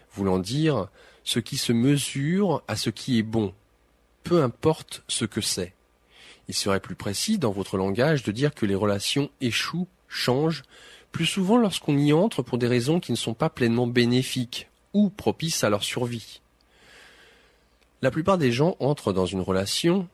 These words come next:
en ayant à l'esprit ce qu'ils peuvent en tirer, plutôt que ce qu'ils peuvent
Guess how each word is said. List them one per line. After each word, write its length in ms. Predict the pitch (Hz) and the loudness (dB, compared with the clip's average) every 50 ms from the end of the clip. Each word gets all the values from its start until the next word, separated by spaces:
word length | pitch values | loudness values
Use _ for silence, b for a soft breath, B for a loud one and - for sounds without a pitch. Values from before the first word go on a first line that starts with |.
| _ _ | _ _
en 120 | 98 104 110 | -4 0 2
ayant 220 | 113 123 151 160 | 2 2 2 2
à 60 | 151 | 2
l'esprit 420 | 123 110 110 - - - - 180 185 | 0 0 -2 -4 -8 -4 -4 -4 -4
ce 140 | - - 120 | -2 -4 -6
qu'ils 240 | - - 131 117 | -6 -6 -12 -12
peuvent 300 | - _ - 160 170 147 | -12 _ 0 0 0 2
en 80 | 123 113 | -2 -4
tirer, 460 | - - - 120 113 107 113 107 101 - b b b b b b b b b - | -4 -4 -2 -2 0 0 0 -2 -2 -6 b b b b b b b b b -12
plutôt 260 | - 104 - 160 160 | -10 -2 0 -2 -2
que 220 | - - 117 104 | 0 -2 -2 -2
ce 180 | 101 - - - - | 0 -4 -4 -6 -8
qu'ils 200 | _ - 107 101 | _ -8 -8 -8
peuvent 420 | - _ - 143 147 151 139 123 | -6 _ 2 4 4 4 2 0